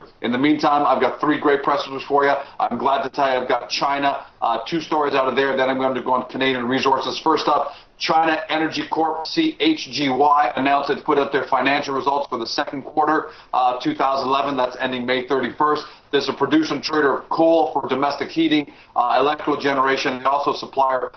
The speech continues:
of heating and electric energy services in Inner Mongolia. Uh, second quarter highlights: revenue thirty-two point two mil, up five, fifty-seven point one percent. Net income, three point eight million or eight cents per share.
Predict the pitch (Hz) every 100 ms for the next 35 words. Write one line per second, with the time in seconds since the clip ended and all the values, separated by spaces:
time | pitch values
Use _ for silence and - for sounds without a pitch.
0 | - 123 120 139 131 127 131 131 113 120
1 | 127 123 117 139 123 120 127 113 113 -
2 | 143 139 139 131 123 120 135 139 139 135
3 | 135 - - - 123 123 113 - - -
4 | - - 175 160 170 151 151 147 120 123
5 | 151 160 156 120 160 160 160 170 156 151
6 | 143 170 147 151 147 135 - - 151 147
7 | - - 175 170 160 - 165 165 156 -
8 | 156 143 151 147 127 - 156 147 - -
9 | _ 127 156 165 165 156 170 175 175 180
10 | 165 - _ - 165 170 170 160 156 156
11 | 156 147 - 156 165 - 165 156 - 143
12 | - 165 156 156